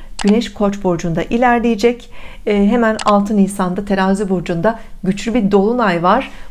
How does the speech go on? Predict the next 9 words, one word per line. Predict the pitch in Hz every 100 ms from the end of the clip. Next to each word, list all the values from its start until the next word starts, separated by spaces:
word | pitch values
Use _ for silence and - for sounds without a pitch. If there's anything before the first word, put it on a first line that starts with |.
| -
Bu | 208
dolunay | 202 180 208 285 -
para | 202 247
evinizi | 240 185 170 165 165
aydınlatıyor. | 175 165 165 160 - 165 - - - - - -
Ee, | 190 185
ayın | 202 214 226
geneli | 208 202 190 196
aslında, | 185 - 180 170 233 277